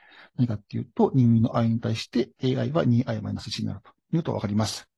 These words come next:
つまり、これですね。えっと、このタウi、iプラス一の期待値は二アイマイナス一ですよと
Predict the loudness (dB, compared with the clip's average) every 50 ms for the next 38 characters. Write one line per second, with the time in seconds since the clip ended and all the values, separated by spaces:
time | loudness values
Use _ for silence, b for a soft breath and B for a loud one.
0 | _ _ _ _ _ _ b b b b b b b b _ _ 4 6 6 6
1 | 6 6 4 4 2 2 0 _ _ _ _ _ _ _ _ _ _ _ _ _
2 | _ _ _ _ _ _ _ _ _ _ _ _ _ _ _ _ _ _ _ _
3 | _ _ _ _ _ -14 -12 -12 -6 0 2 2 2 0 B B B B B B
4 | B B B -6 -6 -6 -4 0 2 2 2 4 4 4 6 6 4 2 2 0
5 | 2 2 2 0 -4 -4 -4 -4 -4 -4 -8 -10 -10 -10 -8 -6 -6 -4 -2 -2
6 | -2 -2 -2 -2 0 2 2 4 4 4 4 4 2 0 2 0 0 -2 -4 -4
7 | -6 -10 -10 -8 -8 -10 -10 -8 -8 -10 -10 -12